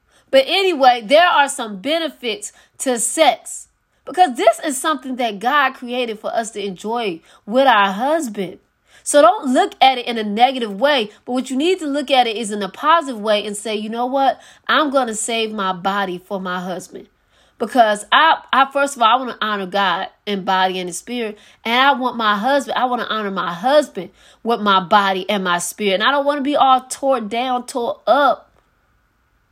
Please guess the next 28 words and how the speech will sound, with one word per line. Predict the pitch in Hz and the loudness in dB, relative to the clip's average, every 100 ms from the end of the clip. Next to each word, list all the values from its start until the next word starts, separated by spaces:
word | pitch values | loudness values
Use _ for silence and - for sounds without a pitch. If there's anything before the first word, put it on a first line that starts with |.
| _ _ _ - | _ _ _ -10
Uh-uh. | 220 240 - 175 160 _ _ _ _ - | -10 -8 -12 -14 -14 _ _ _ _ -4
I | 240 | -2
don't | 254 285 233 | 0 -2 -2
wanna | 285 247 | -4 -4
be | 247 466 | -4 -4
that | 262 180 185 | 0 -2 -2
way. | 175 - - _ - - | -6 -8 -14 _ -20 -6
And | - 254 | 0 2
so | - 302 254 226 214 214 _ - | 2 4 6 4 0 -6 _ -12
you | 220 226 381 | -2 4 6
have | 370 - | 6 2
to | 269 | -2
make | 269 262 | -2 0
up | 233 | -2
in | 226 214 | -6 2
your | 269 370 | 6 6
mind | 330 277 226 208 | 2 -4 -4 -6
this, | 190 175 - | -8 -10 -10
because | 220 262 247 | -6 -4 -4
see, | 262 | -2
your | 254 269 | 0 2
body | 214 277 403 320 | 4 4 2 2
don't | 262 220 | 2 2
belong | 208 196 269 320 269 | 0 2 2 0 -8
to | 233 | -10
yourself | 226 226 226 | -8 -4 -4
no | 208 208 | -4 -8
more | 208 269 277 | -4 2 2